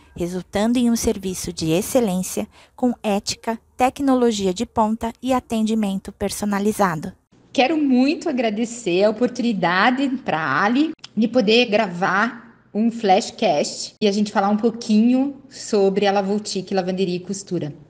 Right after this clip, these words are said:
Speaker 2: Muito obrigada, sou fã do Flash Curitiba já há muito tempo e tenho um carinho imenso pela Ali, que inclusive participou desde a minha primeira inauguração de todos os meus eventos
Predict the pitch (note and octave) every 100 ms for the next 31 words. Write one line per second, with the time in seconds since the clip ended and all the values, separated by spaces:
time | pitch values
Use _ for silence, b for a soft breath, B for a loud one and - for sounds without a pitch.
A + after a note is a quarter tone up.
0 | _ F#3 A3+ A#3+ G3+ G#3+ D#3+ E3 G3+ C4
1 | D#4 - B B - - A#3 A3+ - A#3
2 | B3+ D4 - - G3+ G3 F#3+ F#3 - F#3+
3 | - - G#3+ A3 B3+ D4 - F#3 F#3 G3+
4 | G#3 - F#3 G#3 - C#4 B B B B
5 | A3 G#3+ A#3+ C4 B3+ A#3+ C4+ D#4+ C#4+ A#3+
6 | E4+ B3+ G#3 F#3 F3+ F3+ F#3+ B3+ b _
7 | - A#3+ C#4 C#4+ C4+ G#3 G3+ A#3+ D4 D4
8 | D#4 C4+ - C4 - A#3 G3+ C4+ G4+ G#4
9 | F4 D#4+ D4 C4 C#4+ C4 A#3+ A3 G#3+ G#3+
10 | G#3 G#3 B3 A#3 A#3 B3 D4 C#4+ C4+ A#3+
11 | A3 G#3+ F3+ F3+ F#3+ A#3 B3 B3+ B3